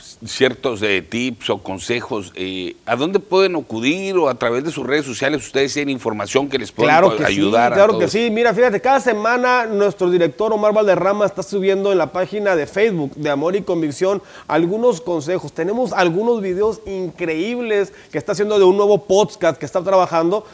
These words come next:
Speaker 2: para que la familia escuche consejos de atención preventiva. Entonces, estamos en Amor y Convicción, nos puedes encontrar en Facebook, Twitter, eh, YouTube, en, hasta Spotify también, ya puedes encontrarnos como Amor y Convicción o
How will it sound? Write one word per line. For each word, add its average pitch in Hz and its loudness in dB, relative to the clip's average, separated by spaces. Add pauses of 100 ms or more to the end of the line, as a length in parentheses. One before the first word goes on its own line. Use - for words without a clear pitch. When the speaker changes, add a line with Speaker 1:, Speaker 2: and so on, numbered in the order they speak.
(120)
Speaker 2:
para 185 2
que 190 -2
la 185 2
familia 190 -2
escuche 202 -4
consejos 180 -2
de 170 2
atención 165 -4
preventiva. 147 -2 (260)
Entonces, 196 0 (160)
estamos 202 -2 (160)
en 175 0 (100)
Amor 165 2
y 247 -2
Convicción, 196 0
nos 160 0
puedes 190 -2
encontrar 180 0
en 170 -2
Facebook, 190 2
Twitter, 196 2 (220)
eh, 151 4
YouTube, 196 0
en, 160 0
hasta 160 0
Spotify 208 2
también, 175 0
ya 208 2
puedes 196 -2
encontrarnos 165 -2
como 165 0
Amor 170 0
y 196 0
Convicción 185 -4
o 202 4